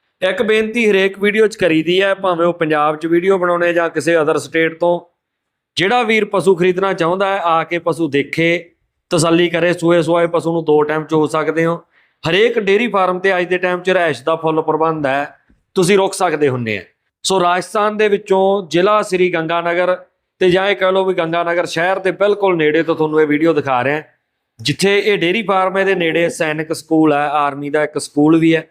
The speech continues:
ਅ, ਜਿਹਦੇ ਨੇੜੇ ਇਹ ਡੇਅਰੀ ਫਾਰਮ ਬਣਿਆ ਹੋਇਆ, ਸੁਭਾਸ਼ ਬਿਸ਼ਨੋਈ ਡੇਅਰੀ ਫਾਰਮ। ਆਓ ਮਿਲੀਏ ਬਾਈ ਨੂੰ, ਕਰਦੇ ਹਾਂ ਗੱਲਾਂ ਬਾਤਾਂ, ਦੋਸਤੋ, ਤੇ ਛੇ ਦੀਆਂ ਛੇ ਮੱਝਾਂ ਤੁਹਾਨੂੰ ਦਿਖਾਵਾਂਗੇ। ਪਹਿਲੇ ਨੰਬਰ ਤੇ ਸ਼ੁਰੂਆਤ ਕਰਾਂਗੇ ਇਸ ਮੱਝ ਤੋਂ। ਬਾਈ ਸਤਿ ਸ੍ਰੀ ਅਕਾਲ।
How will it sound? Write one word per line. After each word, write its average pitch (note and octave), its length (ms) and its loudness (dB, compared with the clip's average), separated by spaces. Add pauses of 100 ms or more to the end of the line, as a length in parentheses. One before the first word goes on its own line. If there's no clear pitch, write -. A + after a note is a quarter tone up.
(440)
ਅ, - 20 2
ਜਿਹਦੇ E3+ 280 2
ਨੇੜੇ D#3 360 0
ਇਹ E3 140 0
ਡੇਅਰੀ E3 240 0
ਫਾਰਮ C#3 280 -2
ਬਣਿਆ A#2+ 200 -2
ਹੋਇਆ, C#3 140 0
ਸੁਭਾਸ਼ C#3+ 560 -2
ਬਿਸ਼ਨੋਈ C#3 400 2
ਡੇਅਰੀ C#3 220 0
ਫਾਰਮ। G#2+ 240 -4 (520)
ਆਓ F3+ 180 2
ਮਿਲੀਏ G3+ 280 2
ਬਾਈ G3 200 0
ਨੂੰ, G3 120 -4
ਕਰਦੇ F3+ 280 0
ਹਾਂ F#3+ 60 -2
ਗੱਲਾਂ E3+ 240 0
ਬਾਤਾਂ, E3+ 300 -2
ਦੋਸਤੋ, E3+ 300 0
ਤੇ F3 140 0
ਛੇ D#3 300 -2
ਦੀਆਂ D#3 200 -2
ਛੇ D#3 180 0
ਮੱਝਾਂ D#3 300 -2
ਤੁਹਾਨੂੰ D3+ 200 -4
ਦਿਖਾਵਾਂਗੇ। C#3 560 -2 (540)
ਪਹਿਲੇ G#3 220 0
ਨੰਬਰ F#3+ 240 -2
ਤੇ F3 140 -2
ਸ਼ੁਰੂਆਤ D3+ 420 0
ਕਰਾਂਗੇ D3 460 -2
ਇਸ C#3+ 280 -2
ਮੱਝ A2+ 220 -2
ਤੋਂ। - 160 -10 (960)
ਬਾਈ D#3 120 0
ਸਤਿ D#3+ 120 -2
ਸ੍ਰੀ E3 200 -4
ਅਕਾਲ। D#3 360 0